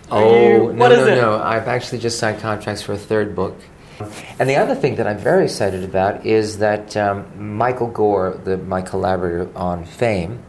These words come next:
Speaker 2: with whom I wrote Fame, and, um, Larry Cohen, who wrote the screenplay of the motion picture Carrie, um, twenty years ago, we wrote a musical based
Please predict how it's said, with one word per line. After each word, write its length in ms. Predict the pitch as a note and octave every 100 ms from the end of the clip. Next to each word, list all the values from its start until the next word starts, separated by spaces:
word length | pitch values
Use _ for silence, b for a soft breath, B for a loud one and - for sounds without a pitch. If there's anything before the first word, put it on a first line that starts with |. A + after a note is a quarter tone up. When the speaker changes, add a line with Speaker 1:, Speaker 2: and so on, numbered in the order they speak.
| -
Speaker 2:
with 120 | F#2
whom 160 | G2 F#2
I 80 |
wrote 240 | F2 F2+ -
Fame, 300 | A2 G2+ G2 B B B -
and, 380 | G#2+ G#2 G#2 -
um, 340 | G#2 G2+ G2+ -
Larry 460 | G#2 G#2+ G#2+ G#2 G2+
Cohen, 520 | - D3 B2 F2+ G#2 - -
who 120 | A2
wrote 220 | G2+ G#2
the 60 | -
screenplay 440 | - A2+ G#2+ G#2
of 100 | F#2+
the 60 | F#2+
motion 300 | F#2+ F#2+ F#2
picture 300 | F#2+ - -
Carrie, 520 | - B2+ B2 G2+ F#2 - B B B B -
um, 380 | G2+ G2+ G2 -
twenty 240 | - C#3+ C3
years 240 | C3 B2
ago, 420 | A2 G#2 F#2+ F#2+ G#2 F#2+
we 220 | A2 A2
wrote 480 | A2+ G2 A2 G#2 -
a 60 | G2+
musical 460 | G#2+ G#2 G2+ F#2
based 460 | - G2 G2 -